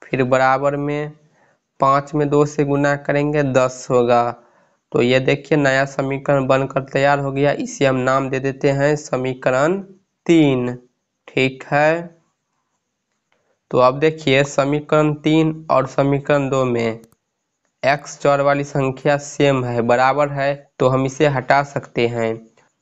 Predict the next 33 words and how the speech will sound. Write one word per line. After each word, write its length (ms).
तो 60
यहाँ 220
ध्यान 280
दीजिए, 460
समीकरण 680
दो 200
में 400
दो 240
एक्स 340
प्लस 440
में 140
है, 560
समीकरण 680
तीन 280
में 160
भी 180
दो 200
एक्स 300
प्लस 420
में 160
है। 300
जब 200
हम 200
दो 240
एक्स 400
और 100
दो 200
एक्स 320
को 220
जोड़ेंगे 500
तो 120
क्या 180
होगा, 260